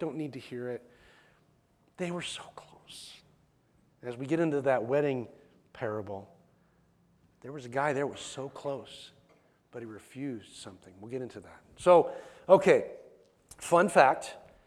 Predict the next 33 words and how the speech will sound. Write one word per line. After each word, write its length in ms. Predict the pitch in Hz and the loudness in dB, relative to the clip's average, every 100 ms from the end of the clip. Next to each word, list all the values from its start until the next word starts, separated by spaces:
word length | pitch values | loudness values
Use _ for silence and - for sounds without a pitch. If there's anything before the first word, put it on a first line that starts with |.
| _ _ - | _ _ -10
switching 320 | - 147 202 | -4 2 4
gears 200 | 175 160 | 6 4
for 120 | - | 4
a 40 | 139 | 0
second. 400 | 139 139 117 120 - - - - - - - - - _ - - - | 0 -2 -4 -8 -14 -20 -20 -20 -20 -20 -20 -20 -20 _ -20 0 10
I, 240 | 226 285 | 10 10
I've 180 | 208 294 | 10 10
always 240 | 277 320 226 | 10 8 8
been 160 | 220 | 6
bothered 540 | 139 160 214 202 160 127 | 8 10 10 8 6 8
by 220 | 151 156 | 8 8
the 120 | 143 | 4
son 540 | - - 185 180 147 143 | -2 2 4 4 2 -2
entering 460 | 160 151 156 143 | -4 -2 -2 -2
this 240 | 131 131 - | -2 -4 -8
per-, 220 | - 151 | -4 -2
first 320 | - 156 - | 0 0 0
parable. 420 | - 131 98 90 - - - | -2 -2 -2 -10 -18 -20 0
I've 160 | 156 175 | 6 8
always 180 | 294 226 | 8 8
been 160 | 240 | 4
confused 580 | - 208 - 208 220 160 | 4 2 2 2 2 4
by 200 | 143 135 | 4 4
it 100 | 143 | 4
because 240 | 151 170 170 | 0 0 2
I'm 100 | 165 | 4
like, 360 | 165 160 - - - - | 2 0 -12 -20 -20 -16
why 260 | 151 170 240 | 4 8 8
would 180 | 330 302 | 6 2
they 180 | 254 190 | 0 0
think 640 | - 208 135 120 - - _ _ _ - - | -2 0 0 -4 -12 -20 _ _ _ -14 4
that 400 | 190 175 - - - _ _ _ _ 190 | 6 4 0 -18 -20 _ _ _ _ -4
when 460 | 156 214 208 185 | 4 6 6 2